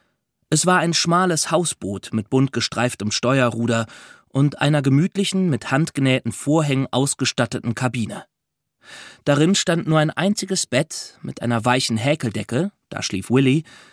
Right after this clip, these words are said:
ein Sessel, da schlief seine Mutter, ein Ofen, eine Küche voller kaputter Schränke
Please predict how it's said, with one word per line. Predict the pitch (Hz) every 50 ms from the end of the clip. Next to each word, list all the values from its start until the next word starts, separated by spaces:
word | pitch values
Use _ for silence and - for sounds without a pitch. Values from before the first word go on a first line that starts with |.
| _ _ _ _ _
ein | - 135 139 131
Sessel, | 117 165 185 165 - - 139 170 196 202 - _ _ _
da | _ -
schlief | - - - 113 104 -
seine | - 104 107 107
Mutter, | 110 110 113 113 - 143 175 190 - _ _ _ _ _ _ _ _
ein | - 117 123
Ofen, | - - 151 165 165 - - 160 160 160 - _ _ _ _ _ _
eine | 147 156 165 170 156
Küche | - 220 220 - - 208 185
voller | - - 135 131 117
kaputter | - - 113 - - 117 - 110
Schränke | 107 - - 143 147 160 156 - 151 143 139